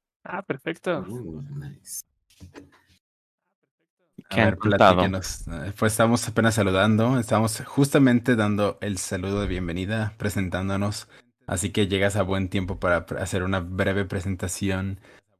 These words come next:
Speaker 4: de tu personalidad. No te creas, no es un currículum vital. Este, <laughs> eh, nada más presentándonos. A ver, presentaos, Targus.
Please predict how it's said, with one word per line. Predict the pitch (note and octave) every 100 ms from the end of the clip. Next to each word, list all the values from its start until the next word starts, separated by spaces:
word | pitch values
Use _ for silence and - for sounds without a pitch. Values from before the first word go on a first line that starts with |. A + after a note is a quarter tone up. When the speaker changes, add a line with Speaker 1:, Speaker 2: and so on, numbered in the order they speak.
| -
Speaker 4:
de | G2 G2
tu | G2 G2+
personalidad. | G2+ F2 F#2+ F#2 E2
No | G#2
te | G2+
creas, | F#2 D2 F#2+
no | F2+
es | G#2
un |
currículum | G2 F#2 F2 F#2+
vital. | F2 - C#2+ E2+ - - -
Este, | G2+ - G#2 F#2+ F#2+ G2 - - C#3+ F#3 - -
<laughs> | - - -
eh, | - - - A2+ G#2+ G#2 G#2+ G#2+ A2
nada | D3+
más | F3+ F3 -
presentándonos. | B2 A#2+ A#2 A#2 G2+ G2+ G#2
A |
ver, | G2 F#2+
presentaos, | F#2+ G2+ G2+ F#2+ G2 G2+ -
Targus. | F2 F#2+ F#2+ F#2+